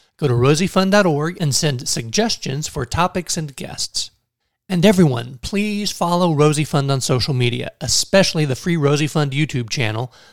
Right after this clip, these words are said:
that offers great videos of Rosie, Peaches, and shelter dogs, including some exclusive content, like this week's latest video of Gregor, the beautiful Cane Corso who's in foster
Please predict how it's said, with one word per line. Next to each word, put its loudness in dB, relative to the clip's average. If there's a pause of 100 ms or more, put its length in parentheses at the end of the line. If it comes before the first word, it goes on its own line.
that -6
offers 0
great 0
videos 2
of -2
Rosie, 0 (240)
Peaches, -2
and 0
shelter 2
dogs, -2 (300)
including -2
some -2
exclusive 0
content, -2 (160)
like -2
this 0
week's -4
latest 2
video 2
of 0
Gregor, 0
the -10
beautiful -2
Cane 0
Corso 0
who's 0
in 0
foster 0